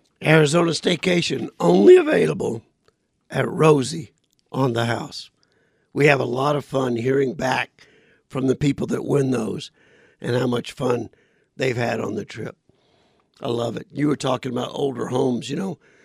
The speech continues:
Uh, we, Jennifer and I talked Romy and Amanda and Tinley and Roxy and Remy and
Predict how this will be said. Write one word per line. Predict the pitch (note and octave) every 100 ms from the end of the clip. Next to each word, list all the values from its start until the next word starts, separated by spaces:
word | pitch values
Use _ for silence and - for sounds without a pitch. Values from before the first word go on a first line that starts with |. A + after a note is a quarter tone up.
| _ _ _ _
Uh, | - C3+ A#2+ B2 _ _ _ _ _ _ _ _
we, | - D#3 D3 - -
Jennifer | - F3+ D#3 D3
and |
I | D3+ D#3
talked | - C#3 C3+ C3
Romy | C3+ C3+ C#3 C3
and | F#2+ A2+ _ -
Amanda | C3 C3+ C#3 C#3 C3+
and | A#2 G#2 _ _ _ _ _ _ _ _ _
Tinley | - D3+ C#3+ C#3 C#3
and | A2+ G2
Roxy | B2+ C#3+ C3+ - C#3 C3+
and | D3+ A2+ - _ _ _ _ _ _ _ _ _ _ _ -
Remy | C#3+ D3 C#3 C#3+
and | C3 C#3+